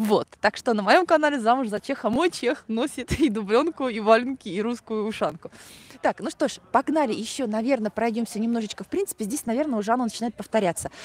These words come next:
Опять те же самые у нас, э, ангелочки. Ангелочки, вот такое дерево, друзья. Красотуля. Здесь тоже, здесь тоже там с-, сзади вот эта стена украшена как водопад, да.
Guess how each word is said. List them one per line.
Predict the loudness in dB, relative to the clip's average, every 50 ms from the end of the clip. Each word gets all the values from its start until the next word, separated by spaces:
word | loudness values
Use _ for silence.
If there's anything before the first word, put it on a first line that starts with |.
| -8 -4
Опять | -4 -2 0 0 -2 -2 -2
те | -4 -4
же | -4 -4
самые | -2 0 2 2 2 0 -2 -6 -8 -14 -20 -14 _
у | -4 -2
нас, | -2 -2 -2 -4 -6 -4 -2
э, | 0 2 2 2 2 2 0 0 -2 -4 -4 -8 -12 -20 -20 -20 -20 -20 _ _ _ _ -2
ангелочки. | 0 0 0 0 -2 -2 0 2 2 2 2 0 -2 0 2 2 2 0 -4 _ _ _ _ _ _ _ _ _ _ _ _ _ _ _ _ _ _ _ -18 -8 -4
Ангелочки, | -2 -2 0 0 0 0 0 0 -2 -4 -4 -6 -6
вот | -6 -6 -4 -4
такое | -6 -6 -6 -6 -6 -6
дерево, | -2 -2 0 0 0 0 -2
друзья. | -2 -2 -4 -4 -6 -4 -2 0 2 2 4 4 2 2 0 0 -2 -4 -6 -10 -16 -20 _ _ _ _ _ -20 -20 -20 -20 _ _ _ _ _ _ _ _ _ _
Красотуля. | -2 0 2 2 0 0 -2 -4 -4 -2 -2 -2 -2 2 4 4 4 4 2 0 -4 -14 -20 -20 _ _ _ _ _ _ _ -20 -20 -20 -20 -20 _ _
Здесь | -8 -4 -4 -4 -2
тоже, | -2 0 0 0
здесь | 0 -2 -2
тоже | -4 -4 -4 -4 -2
там | -2 -2 -2 -4 -6
с-, | -8 -10 -8 -8 -4
сзади | 2 4 4 4 4 2
вот | 0 -2 -2
эта | -4 -6 -8
стена | -8 -6 -2 2 2 2 2
украшена | 2 2 2 0 0 -2 -4 -4
как | -4 -4 -6 -4 -6
водопад, | 0 2 2 2 2 0 -6 -6 -8 -16 -20 _ _ -20 -20 -20 _ _ -8
да. | -4 0 0 0 0 -2